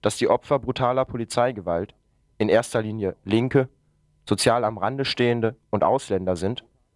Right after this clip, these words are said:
hat sich der Verdacht bestätigt. Brutaler faschistischer Terror durch staatliche Antiterrortrupps scheint sich im demokratischen Rechtsstaat Deutschland zu etablieren.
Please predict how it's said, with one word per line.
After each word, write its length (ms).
hat 200
sich 120
der 120
Verdacht 400
bestätigt. 580
Brutaler 500
faschistischer 640
Terror 420
durch 160
staatliche 480
Antiterrortrupps 1040
scheint 280
sich 200
im 80
demokratischen 720
Rechtsstaat 600
Deutschland 580
zu 140
etablieren. 640